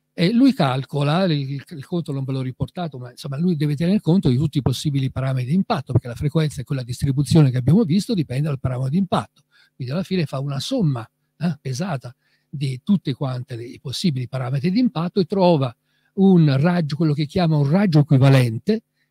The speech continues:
che è uguale a zero punto settantacinque per dieci alla meno dieci metri, cioè è come se tutte le particelle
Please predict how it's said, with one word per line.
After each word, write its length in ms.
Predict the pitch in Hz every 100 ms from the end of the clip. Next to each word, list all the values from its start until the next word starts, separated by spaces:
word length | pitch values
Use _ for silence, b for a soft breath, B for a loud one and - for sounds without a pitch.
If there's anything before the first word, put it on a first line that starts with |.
| _
che 140 | - 208
è 20 |
uguale 500 | 220 143 151 190 170
a 300 | - 143 135
zero 240 | 135 220
punto 300 | 185 180 151
settantacinque 840 | 135 147 - 180 220 - 156 139 139
per 140 | 135
dieci 280 | 123 147 143
alla 100 | 139
meno 180 | 147 165
dieci 360 | 127 135 -
metri, 280 | 131 170 156
cioè 180 | 139 135
è 40 |
come 180 | 131 170
se 140 | 143 143
tutte 320 | 208 175 131
le 80 | 127
particelle 640 | 160 196 233 147 165 135